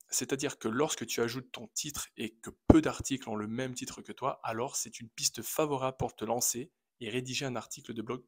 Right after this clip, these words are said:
sur ce thème. Tu vois, là, je t'ai donné quelques pistes vraiment rapides qui vont pouvoir t'améliorer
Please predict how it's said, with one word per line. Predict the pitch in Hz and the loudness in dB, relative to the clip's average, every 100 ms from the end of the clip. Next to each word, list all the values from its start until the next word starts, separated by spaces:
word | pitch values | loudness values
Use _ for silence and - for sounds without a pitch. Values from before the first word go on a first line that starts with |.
| - | -10
sur | - - - | -4 -4 -4
ce | 120 | -6
thème. | - 101 - _ _ _ _ _ - - | -6 -10 -12 _ _ _ _ _ -12 -4
Tu | 120 | 4
vois, | 131 | 6
là, | 143 | 6
je | 147 | 4
t'ai | 123 | 2
donné | 120 113 | 0 -2
quelques | - 151 143 131 | -4 -6 -4 -4
pistes | 117 135 - | -4 -4 -6
vraiment | - 143 151 143 | -6 -2 0 0
rapides | 123 - - 143 | -2 -6 -14 -12
qui | - 113 | -10 -8
vont | 104 | -8
pouvoir | - 135 117 - - _ _ | -8 -2 -2 -2 -12 _ _
t'améliorer | 147 151 135 117 110 131 | -6 -4 -2 -2 -2 -4